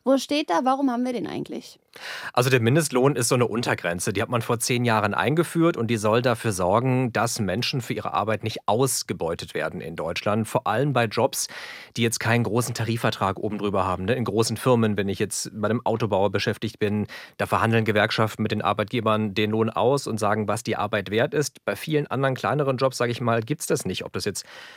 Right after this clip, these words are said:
Speaker 2: Friseurinnen und Friseure sind oder auch im Reinigungsgewerbe, Gastronomie. Und da hat man den Mindestlohn eingeführt vor zehn Jahren und gesagt, das ist der Stundenlohn, den jeder bekommen muss in Deutschland. Gibt nur wenige Ausnahmen.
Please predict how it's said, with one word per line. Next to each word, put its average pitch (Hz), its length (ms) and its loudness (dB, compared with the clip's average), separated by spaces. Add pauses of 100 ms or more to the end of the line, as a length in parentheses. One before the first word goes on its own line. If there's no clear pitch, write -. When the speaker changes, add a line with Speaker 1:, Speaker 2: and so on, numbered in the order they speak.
(100)
Speaker 2:
Friseurinnen 123 540 4
und 117 80 0
Friseure 110 440 2
sind 107 380 2
oder 104 260 2
auch 107 360 2 (160)
im 113 100 0
Reinigungsgewerbe, 110 840 -2
Gastronomie. 110 800 0 (380)
Und 104 160 0
da 110 80 4
hat 123 60 2
man 135 120 2
den 120 140 2
Mindestlohn 117 400 2
eingeführt 151 420 0
vor 139 140 0
zehn 120 240 0
Jahren 120 220 2
und 107 120 -4
gesagt, 110 380 0
das 131 160 2
ist - 280 -4
der 123 180 2
Stundenlohn, 123 600 0
den 101 180 -2
jeder 131 340 0
bekommen 123 420 -2
muss 110 460 4
in 165 180 -4
Deutschland. 190 600 0
Gibt 120 160 -4
nur 113 100 0
wenige 120 320 0
Ausnahmen. 170 560 0